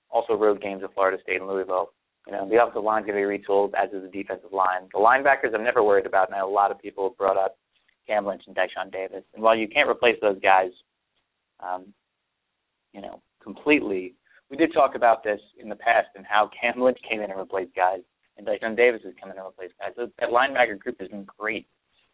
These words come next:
at this point for a good six or seven years. Um, and, and we, we need to realize that, that, you know, for the most part, the same strengths are gonna be the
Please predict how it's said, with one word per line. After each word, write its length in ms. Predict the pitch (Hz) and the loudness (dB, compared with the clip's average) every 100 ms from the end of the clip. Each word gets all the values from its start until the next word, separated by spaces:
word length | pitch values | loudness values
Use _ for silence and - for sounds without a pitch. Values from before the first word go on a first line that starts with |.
| _ - | _ -16
at 100 | - | -12
this 120 | 95 | -12
point 220 | - 92 - | -8 -8 -8
for 120 | 98 | -10
a 40 | 95 | -8
good 320 | - 120 - - | 2 2 2 -4
six 140 | 104 - | -8 -8
or 60 | - 101 | -12 -6
seven 260 | 95 90 | -6 -6
years. 320 | 95 98 90 - _ _ _ _ _ _ _ - | -4 -2 -4 -6 _ _ _ _ _ _ _ -20
Um, 300 | - - _ _ _ _ _ _ _ _ _ _ _ - | -20 -20 _ _ _ _ _ _ _ _ _ _ _ -16
and, 340 | 95 92 90 - | -14 -14 -16 -14
and 120 | 101 | -6
we, 200 | 104 117 120 | -4 -4 -2
we 180 | 127 | 0
need 200 | 131 131 | 0 0
to 80 | 113 | 2
realize 360 | 110 110 104 95 - | 6 6 6 0 -8
that, 180 | 95 - _ _ - | -12 -12 _ _ -16
that, 160 | 90 - _ - | -16 -16 _ -20
you 100 | 98 | -16
know, 200 | 101 95 _ _ _ _ _ _ _ _ _ _ | -16 -18 _ _ _ _ _ _ _ _ _ _
for 80 | 147 | -2
the 60 | |
most 240 | 156 180 180 | 2 2 4
part, 240 | 185 175 | 2 2
the 100 | 123 139 | 0 -6
same 180 | 139 - | -6 -2
strengths 320 | 139 135 139 | 0 0 -4
are 40 | |
gonna 140 | 110 104 | -10 -8
be 140 | 104 101 _ _ _ _ _ _ | -10 -14 _ _ _ _ _ _
the 100 | 92 | -8